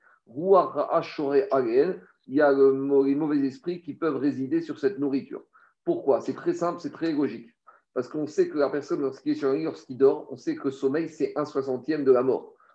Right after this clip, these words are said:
On a parlé de ça la semaine dernière, que lorsqu'une personne y dort, c'est là que les mazikim peuvent frapper. Donc,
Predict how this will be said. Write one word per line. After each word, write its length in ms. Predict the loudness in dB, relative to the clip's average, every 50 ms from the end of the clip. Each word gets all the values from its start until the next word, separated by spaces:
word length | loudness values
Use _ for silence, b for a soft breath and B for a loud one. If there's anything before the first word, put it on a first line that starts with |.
| b _
On 60 | -4 -2
a 40 |
parlé 180 | 2 4 4 4
de 40 | 4
ça 80 | 2
la 80 | 0 0
semaine 180 | 0 -4 -4 -2
dernière, 360 | -2 0 2 0 0 0 4
que 320 | 6 6 6 6 4 B B B B B -2
lorsqu'une 480 | 0 0 0 -2 -2 -2 -2 0 0 -2
personne 300 | -4 -4 -4 -8 -8 -6
y 40 |
dort, 240 | -2 0 0 0 0 0
c'est 120 | -2 -2
là 80 | -2 -2
que 80 | -2
les 60 | -4
mazikim 520 | -4 -4 -4 -6 -10 -14 -10 -8 -6 -6 -4 -2
peuvent 280 | 0 2 2 0 -2 b b b b b b b _
frapper. 440 | 0 2 2 4 4 2 0 0 B B B B -6
Donc, 380 | 0 4 6 6 6 4 0